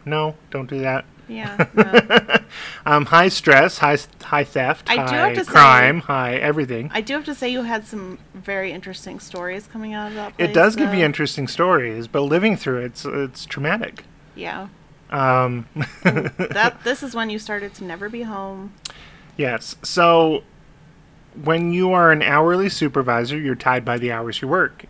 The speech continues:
Speaker 1: And with a company that prides itself on low costs, um, that comes out of the employees, basically. Like, you only are allowed to work a certain amount of hours.
Speaker 2: Until you become salary.
Speaker 1: Until you become salary.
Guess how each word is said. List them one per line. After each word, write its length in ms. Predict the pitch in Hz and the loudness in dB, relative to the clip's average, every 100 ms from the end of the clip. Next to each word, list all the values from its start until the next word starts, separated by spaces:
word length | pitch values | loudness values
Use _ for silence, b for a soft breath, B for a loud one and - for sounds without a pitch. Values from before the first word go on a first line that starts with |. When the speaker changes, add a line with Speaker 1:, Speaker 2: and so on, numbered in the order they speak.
| - | -6
Speaker 1:
And 380 | 139 123 123 | -4 -2 -4
with 120 | 123 123 | -4 -6
a 60 | |
company 480 | - 147 131 139 131 | -2 0 0 -2 -4
that 340 | 123 123 123 - B B B B B | -2 -4 -4 -8 B B B B B
prides 340 | - 147 190 147 | 0 4 4 2
itself 500 | 143 - 143 135 - | -2 2 2 2 0
on 340 | 135 123 123 | 2 2 2
low 140 | 127 120 | 2 2
costs, 600 | - 120 139 - - - b b b b b - | 0 -2 -2 -4 -14 -16 b b b b b -8
um, 500 | 127 123 120 120 120 | -4 -2 0 0 -2
that 160 | 123 | -2
comes 260 | - 139 131 | 0 0 2
out 140 | 135 | 2
of 80 | 135 | 2
the 380 | 131 131 127 131 | 0 0 0 -2
employees, 720 | 127 165 226 190 123 - - - | -2 0 0 0 -4 -10 -16 -8
basically. 600 | 143 131 - 123 123 - - - 135 | -6 -4 -6 -8 -8 -10 -14 -18 -10
Like, 560 | 131 117 113 117 - | -6 -6 -6 -8 -12
you 320 | 123 123 123 | -8 -8 -6
only 380 | 127 127 127 123 | -6 -6 -6 -6
are 100 | 120 | -6
allowed 300 | 127 120 131 | -6 -6 -6
to 80 | 156 | -6
work 180 | 120 110 | -6 -8
a 40 | - | -8
certain 260 | - 117 | -8 -8
amount 140 | 120 117 | -10 -10
of 60 | 110 | -10
hours. 340 | 110 139 - - - b b | -8 -10 -10 -20 -20 b b
Speaker 2:
Until 260 | - 294 254 | -10 -6 -6
you 160 | 233 214 | -6 -8
become 280 | 208 196 | -10 -12
salary. 500 | 202 175 214 - 214 214 | -8 -8 -8 -10 -12 -10
Speaker 1:
Until 260 | 143 127 | -8 -6
you 40 | 117 | -6
become 200 | - 110 | -8 -12
salary. 480 | - 120 131 117 | -8 -6 -6 -8